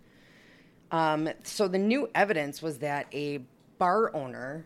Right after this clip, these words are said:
said that Jeremy was in the bar the night after the murder,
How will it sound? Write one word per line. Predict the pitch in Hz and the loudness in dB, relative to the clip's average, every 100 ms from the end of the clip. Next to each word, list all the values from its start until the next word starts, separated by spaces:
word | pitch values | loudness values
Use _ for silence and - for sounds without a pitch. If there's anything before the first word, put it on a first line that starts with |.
| - - _ _ - - - - - | -16 -20 _ _ -20 -20 -20 -20 -20
said | - - 196 165 160 127 156 | -14 4 6 6 4 -6 -4
that | 160 156 147 147 | 0 2 2 0
Jeremy | 170 190 202 180 | 0 2 2 0
was | 160 156 | 0 -2
in | 156 | -2
the | |
bar | 123 143 156 | 0 2 2
the | 143 | -2
night | 131 139 - | -4 -4 -2
after | 143 147 151 | -2 -2 -4
the | 127 | -8
murder, | 127 143 147 - 151 | -6 -6 -6 -8 -14